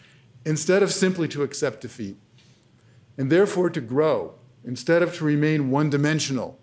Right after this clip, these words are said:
superficial, and bereft of the capacity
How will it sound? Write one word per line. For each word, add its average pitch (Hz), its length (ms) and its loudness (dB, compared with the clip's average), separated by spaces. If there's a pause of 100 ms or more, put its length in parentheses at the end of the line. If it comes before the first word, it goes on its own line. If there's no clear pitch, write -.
(140)
superficial, 151 960 -4
and 127 160 -6
bereft 139 460 -2
of 135 100 -6
the 143 80 -2
capacity 139 640 -8